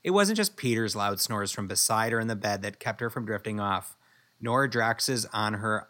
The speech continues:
other side. I bet they all snore so much. But the reflections of the evening turning over on themselves in her mind. All the heroes had had a shared sense of knowing each other without even knowing first names or how they'd met,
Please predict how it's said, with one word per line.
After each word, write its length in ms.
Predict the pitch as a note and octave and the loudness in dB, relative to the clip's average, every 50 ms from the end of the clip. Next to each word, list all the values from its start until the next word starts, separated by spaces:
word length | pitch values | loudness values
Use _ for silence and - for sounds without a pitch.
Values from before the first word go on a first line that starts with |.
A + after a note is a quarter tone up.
| _ - | _ -2
other 260 | A#2+ A2+ G#2+ G2+ F#2 | -2 0 0 -2 -2
side. 520 | - - G#2 F#2+ F#2 F#2 F#2 F#2 G2 G2+ _ _ _ _ _ - - | -2 0 0 2 0 0 -2 -4 -8 -10 _ _ _ _ _ -16 -14
I 40 | - | -6
bet 120 | - F3 - | -6 -4 -4
they 80 | C3 | -4
all 200 | - B2 A2+ A#2+ | 0 0 0 2
snore 180 | - - G#2+ F#2 | 0 -2 -4 -4
so 160 | - - G2 | -4 -4 -4
much. 320 | G2 F#2+ F#2+ - - - _ _ _ _ _ _ _ _ - | -4 -6 -6 -8 -14 -20 _ _ _ _ _ _ _ _ 2
But 280 | C3+ C#3+ D#3 D3 - | 4 4 4 4 2
the 60 | - C3+ | 0 0
reflections 580 | B2 A2 - - C3 B2+ A#2+ - D#3 D#3+ C#3+ | 0 0 0 0 0 0 0 0 -4 -2 -2
of 80 | C#3 A2 | -2 -4
the 200 | A#2+ - A#2+ B2 | -4 -6 -4 -4
evening 400 | B2 A#2 G#2+ G#2+ G2+ G2 G2 F#2+ | -4 -4 -2 -4 -4 -4 -6 -8
turning 360 | - - A2+ A#2 B2+ C3+ C3+ | -8 -6 -4 -2 -2 -2 -2
over 280 | A#2 A2+ G#2+ G#2+ A2 G#2+ | 0 -2 0 0 0 0
on 160 | G#2 G#2 G2+ | 0 0 -2
themselves 460 | G#2 G#2+ G2 - - G2+ G2 F#2+ G2 | -4 -4 -4 -2 -2 -2 -2 -2 -4
in 60 | G#2+ G#2+ | -4 -4
her 100 | G#2+ G#2 | -2 -2
mind. 500 | G2+ G2 G2 G2 F#2+ F#2+ F#2+ F#2 F2+ - _ _ _ _ _ _ _ _ _ _ _ _ _ - | -2 -2 -2 -2 -2 -4 -6 -6 -10 -12 _ _ _ _ _ _ _ _ _ _ _ _ _ 0
All 260 | C3 C#3+ D3+ D#3 D#3 | 4 6 8 8 6
the 100 | C#3+ D3+ | 4 2
heroes 460 | C#3+ C3+ A2+ G#2+ A2+ A2+ A2 G#2 - | -2 0 0 2 2 2 2 0 0
had 80 | A#2 G#2+ | -2 -2
had 180 | G2 G#2+ G2+ G2 | -2 0 0 0
a 60 | G2 | 0
shared 340 | - - - B2 C3 C#3+ C3 | -2 -2 -2 -2 -2 -2 -2
sense 180 | B2+ A#2 G#2+ A#2 | -4 -6 -4 -4
of 80 | G#2+ G#2 | -4 -4
knowing 280 | G#2+ G#2 G#2 G#2+ A2 | -2 -2 -2 -2 -2
each 180 | A2 G2 - - | -4 -4 -4 -4
other 160 | G2 F#2+ G2 | -4 -2 -2
without 300 | G2 G2+ - C#3+ D#3 E3 | -4 -4 -4 -4 -4 -4
even 220 | E3+ E3+ F#3 E3 B2+ | -2 -4 -4 -4 -2
knowing 260 | G#2+ G2+ G2+ G#2+ G#2+ | -2 -2 -2 -4 -6
first 300 | - - A2+ A2+ A2+ - | -6 -6 -6 -6 -4 -4
names 280 | D#3 D#3+ E3 D3+ B2+ A2 | -4 -2 -2 -2 -2 -2
or 80 | G2 | -2
how 180 | F#2+ G#2 G2+ G2 | 0 0 0 0
they'd 240 | F#2+ G2+ G2 F#2 F#2+ | 0 -2 -4 -4 -4
met, 500 | F#2+ F#2 F#2+ G#2 B2 D3 D#3+ - - | -6 -4 -2 0 0 0 0 -2 -6